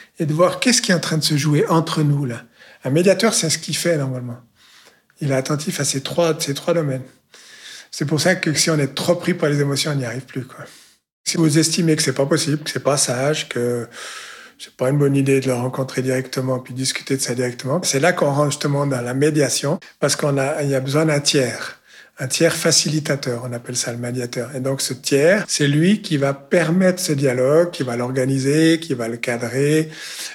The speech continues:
euh, qui va l'accompagner. Pour l'un et l'autre, hein, nouveau, euh, c'est là où il faut bien comprendre que chacun est placé sur un pied d'égalité. Donc le médiateur va s'intéresser aux besoins de la personne accusée et aux besoins de la personne qui a besoin d'explication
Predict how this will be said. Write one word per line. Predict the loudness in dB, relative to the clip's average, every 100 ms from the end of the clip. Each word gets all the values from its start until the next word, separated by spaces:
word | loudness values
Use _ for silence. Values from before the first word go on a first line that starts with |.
| -8 -6
euh, | -6
qui | -6 -6
va | -2 -2
l'accompagner. | -2 -2 -2 0 -2 -2 -2 -2 -2 -10 -20
Pour | -4 0
l'un | 4 6
et | 6
l'autre, | 6 4 2
hein, | 2
nouveau, | 4 6 6 6
euh, | 2 -4 -6
c'est | -6 -2
là | -2
où |
il | 0
faut | 0
bien | 0
comprendre | 0 -2 -2 -4 -2
que |
chacun | -2 0 0 -2
est |
placé | -2 -2 -2 -2 -4 -6 -10 -14
sur | -18 -18 -12 -10
un | -10
pied | -10 -6
d'égalité. | 0 2 4 2 0 -4 -4 -10 -16 -16 -16 -4
Donc | -2 2
le |
médiateur | 4 4 4 4
va | 2 2
s'intéresser | 0 0 0 0 0
aux | 0
besoins | 2 4 4 4 4 2 0 -6 -12 -4
de | 0 2
la | 2
personne | 2 0 0 0 -2
accusée | -4 -6 -6 0 2 2 0 0
et | 0
aux | 0
besoins | 0 0 -2
de | -4
la | -6
personne | -10 -8 -8
qui | -8 -8
a |
besoin | -6 -4 -4
d'explication | -6 -10 -14 -14 -8 -6